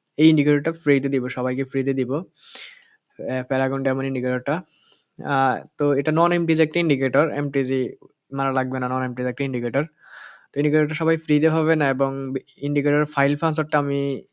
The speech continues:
দিয়ে দিব। আপনারা হচ্ছে আমার ফাইল পাসওয়ার্ডটা কালেকশন করতে হবে। আমি ইন্ডিকেটরটা এখানে আপলোড করব, উম, এ পাবলিক চ্যানেলে। এটা হচ্ছে আমার পাবলিক চ্যানেল, আমি এখানে ইন্ডিকেটরটা আপলোড করব। তো এখান থেকে আপলোড করে আপনারা এখান থেকে ডাউনলোড করবেন। এখান থেকে ডাউনলোড করতে হলে ফাইল পাসওয়ার্ডটা কালেক্ট করতে হবে, ফাইল পাসওয়ার্ড।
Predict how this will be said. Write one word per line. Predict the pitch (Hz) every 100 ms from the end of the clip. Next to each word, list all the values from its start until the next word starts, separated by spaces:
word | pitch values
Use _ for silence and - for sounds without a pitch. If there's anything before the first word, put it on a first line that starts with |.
| _ _ _ - 139
দিয়ে | 147 147
দিব। | 131 123
আপনারা | 127 123 131 131
হচ্ছে | 131 -
আমার | 139 135
ফাইল | 139 135
পাসওয়ার্ডটা | 147 147 143 147
কালেকশন | 139 135 - 156
করতে | 151 151 123
হবে। | 127 151 - - - _
আমি | 151 175
ইন্ডিকেটরটা | 170 165 165 175
এখানে | 147 151 170
আপলোড | 143 143 139
করব, | 135 123 139 - _
উম, | 135 131 127 -
এ | 135 127
পাবলিক | 131 139 139
চ্যানেলে। | 147 127 127 151 - _ -
এটা | 127
হচ্ছে | 131
আমার | 135 131
পাবলিক | 135 135
চ্যানেল, | - 147 139
আমি | 135
এখানে | 127 139 147
ইন্ডিকেটরটা | 151 139 131 135
আপলোড | 127 131 131
করব। | 135 123 156 - - - - - - -
তো |
এখান | 147 160
থেকে | 170 175
আপলোড | 151 - 151
করে | 165
আপনারা | 160 156 156
এখান | 151
থেকে | 160 160
ডাউনলোড | 123 127 139 143
করবেন। | - 127 120
এখান | 123 135 135
থেকে | 147
ডাউনলোড | 151 127 131 135
করতে | 156 151 147
হলে | 156
ফাইল | 135 131
পাসওয়ার্ডটা | 143 135 139 151
কালেক্ট | - 131 131 -
করতে | - 147 127
হবে, | 120 139
ফাইল | 135 127
পাসওয়ার্ড। | 131 131 123 139